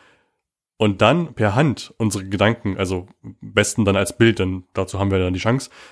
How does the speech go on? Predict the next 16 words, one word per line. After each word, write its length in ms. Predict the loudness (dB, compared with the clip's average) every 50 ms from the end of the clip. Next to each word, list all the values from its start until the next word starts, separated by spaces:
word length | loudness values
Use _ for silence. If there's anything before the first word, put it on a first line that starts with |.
| -20 _ _ -2
äh, 200 | 0 2 2 2
zeichnen, 600 | 0 -2 0 0 0 0 0 -2 -2 -2 -2 -4 -8 _ _ _ _ _ _ _ _ _ _
ist 200 | -6 -6 -4 -4
es 80 | -4 0
für 100 | 2 2
die 80 | 2
Teilnehmenden 640 | 2 2 2 4 6 6 6 6 6 6 4 4 4
so 100 | 4 2
ein 140 | 0 0 0
Wow-Effekt. 880 | 2 2 2 4 2 0 -2 -6 -10 -10 -10 -12 -14 _ -20 -20 -20 _ _ _
So 140 | -6 -4 -2
ein 180 | -2 -4 -6 -8
Moment, 540 | -12 -8 -4 0 4 4 4 4 2 0 -2
wo 100 | 0 0
wir 220 | 2 2 2 0
denken, 480 | -2 -4 -4 -2 -2 0 0 -2 -4